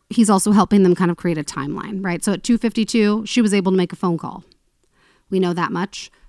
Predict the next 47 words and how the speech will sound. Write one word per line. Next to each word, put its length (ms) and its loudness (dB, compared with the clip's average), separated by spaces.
When 140 -2
he 80 0
called 280 -2
her 120 0
back, 260 2
like, 140 -2
five, 220 2
ten 140 2
minutes 220 2
later, 300 4
she 140 -6
didn't 220 2
answer. 400 -6
Um, 400 4
and 160 2
police 380 0
basically 560 0
proceed 400 0
to 80 -4
collect 480 -4
D 120 0
N 60 4
A 120 0
samples 400 -6
from 180 -2
all 240 4
of 60 -2
Allie's 360 -2
friends 680 2
and 200 2
family, 560 -4
everyone 360 2
close 360 -2
and 120 -2
within 220 -4
her 120 -4
circle. 480 -8
And 160 0
they're 100 2
very 260 0
quickly 640 -2
kind 180 0
of 80 2
able 240 -2
to 160 -4
rule 260 0
out 380 -6